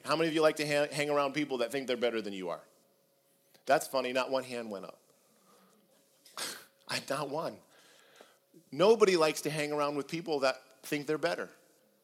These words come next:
Nobody. We don't, we, we will avoid those people. You do avoid those people. So don't be one of those people. No superiority. Here we go, last and not least,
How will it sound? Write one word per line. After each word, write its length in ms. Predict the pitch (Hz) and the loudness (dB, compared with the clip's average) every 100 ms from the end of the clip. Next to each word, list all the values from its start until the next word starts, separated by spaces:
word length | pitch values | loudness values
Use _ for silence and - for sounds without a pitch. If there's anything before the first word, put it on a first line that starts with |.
| _ | _
Nobody. 460 | 143 202 185 110 82 - - _ _ _ | -2 2 4 2 -2 -16 -20 _ _ _
We 80 | 143 | 0
don't, 160 | 180 180 - | 2 0 -8
we, 180 | 127 151 | -2 0
we 220 | 170 147 180 | 0 4 6
will 200 | 185 165 | 6 4
avoid 320 | 135 151 180 | 4 2 4
those 240 | 156 117 | 2 2
people. 420 | - 120 - 85 - _ _ | -4 -10 -8 -14 -16 _ _
You 180 | 120 139 | -6 0
do 200 | 170 180 | 0 0
avoid 260 | 131 120 | 0 0
those 180 | 104 101 | 0 -6
people. 380 | - 98 95 - _ | -8 -14 -14 -20 _
So 160 | - | -2
don't 360 | 151 170 170 135 | 4 4 4 -6
be 200 | 170 175 | -4 -2
one 200 | 151 123 | -2 -2
of 40 | |
those 200 | 113 110 | -4 -6
people. 340 | - 110 80 - _ _ _ _ _ _ _ _ _ _ _ _ - | -6 -10 -10 -20 _ _ _ _ _ _ _ _ _ _ _ _ -4
No 200 | 131 143 | 0 0
superiority. 680 | 160 147 147 147 127 104 90 - - - _ _ _ _ _ _ _ _ _ _ _ _ | 0 -2 -2 0 -2 -4 -10 -20 -20 -20 _ _ _ _ _ _ _ _ _ _ _ _
Here 220 | 131 147 | 0 2
we 80 | 135 | 4
go, 160 | 120 | 4
last 280 | 117 135 135 | 6 4 0
and 80 | 135 | -2
not 200 | 123 113 | -2 -2
least, 280 | 104 101 | -8 -8